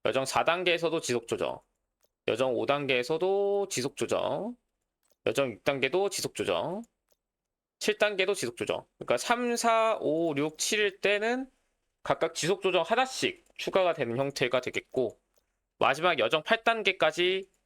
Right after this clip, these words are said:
완료를 하는데, 여정 팔 단계는 각 여정 이부터 여정 칠까지 완료되면은, 어, 설-, 이게 해금이 되는 형태군요.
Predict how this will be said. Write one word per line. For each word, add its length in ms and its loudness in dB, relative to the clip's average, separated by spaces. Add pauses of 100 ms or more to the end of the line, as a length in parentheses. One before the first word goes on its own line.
(280)
완료를 440 2
하는데, 680 0
여정 240 2
팔 200 -2
단계는 680 0 (580)
각 240 2
여정 380 2
이부터 720 0
여정 200 0
칠까지 560 0
완료되면은, 1000 0 (540)
어, 360 0
설-, 300 0 (180)
이게 460 2
해금이 340 0
되는 240 0
형태군요. 560 -2